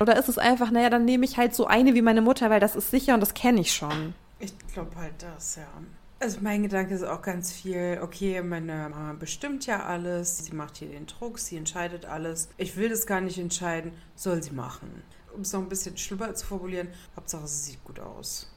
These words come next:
Speaker 2: und macht mir schöne Kinder und am besten noch einen Sohn als erstes Kind.
Speaker 1: Also ich find's einfach schwierig, Menschen zu verkuppeln,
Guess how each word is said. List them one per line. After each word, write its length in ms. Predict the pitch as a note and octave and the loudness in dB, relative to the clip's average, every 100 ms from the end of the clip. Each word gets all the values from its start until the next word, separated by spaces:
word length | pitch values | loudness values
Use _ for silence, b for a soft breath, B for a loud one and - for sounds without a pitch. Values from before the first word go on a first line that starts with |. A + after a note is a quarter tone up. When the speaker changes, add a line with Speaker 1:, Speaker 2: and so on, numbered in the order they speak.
| - | -10
Speaker 2:
und 160 | F#3 D#3 | -8 -8
macht 260 | C3 - | -8 -10
mir 100 | D#3 | -10
schöne 320 | C3+ D#3+ C#3+ | -8 -8 -10
Kinder 420 | C3+ F#3+ A3+ B3+ A#3 | -10 -6 -4 -4 -4
und 120 | D#3 | -8
am 160 | C#3+ | -8
besten 320 | C#3 D3+ - C#3 | -8 -6 -6 -8
noch 180 | C3 | -14
einen 140 | D3 C3+ | -12 -12
Sohn 260 | B2+ C3 D2+ | -12 -12 -14
als 160 | G#2+ - | -14 -14
erstes 420 | - - - - | -8 -8 -8 -14
Kind. 160 | - - - - - G3+ G3 F#3 F#3 | -16 -20 -20 -20 -8 -4 -2 -2 0
Speaker 1:
Also 200 | - A3+ | 0 2
ich 160 | - - | -2 4
find's 200 | B3+ A#3 | 4 4
einfach 340 | G#3+ G#3+ G#3+ | 2 4 4
schwierig, 760 | - - G#3 A3+ A3 G#3 - - | 2 2 4 6 6 4 0 0
Menschen 720 | G3+ G#3 G#3 - G3+ G3+ - - | 4 4 4 0 0 2 0 -4
zu 680 | - - G3+ F#3+ F#3 F#3 E3 | -6 0 2 4 4 4 2
verkuppeln, 840 | - - G3 - C4 C4 C4 C#4 | 0 0 4 6 8 8 8 8